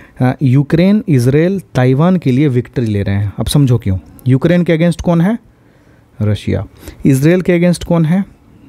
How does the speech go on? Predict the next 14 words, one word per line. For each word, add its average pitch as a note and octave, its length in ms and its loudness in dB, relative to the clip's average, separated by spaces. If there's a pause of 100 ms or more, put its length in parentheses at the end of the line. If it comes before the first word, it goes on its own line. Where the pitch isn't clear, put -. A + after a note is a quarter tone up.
(140)
ईरान। A2 400 2 (180)
ताइवान C#3 360 2
के D#3 140 0
against D3 260 0
कौन C#3+ 200 0
है? E3+ 180 -2 (500)
चाइना। F#2 320 -4 (460)
जो D#3 260 4
भी C#4 160 2
अपने G#3+ 520 -2
एडवर्सियल D#3+ 640 0
कंट्रीज D3+ 520 0
हैं A#2+ 460 0 (520)
उनके G3+ 340 2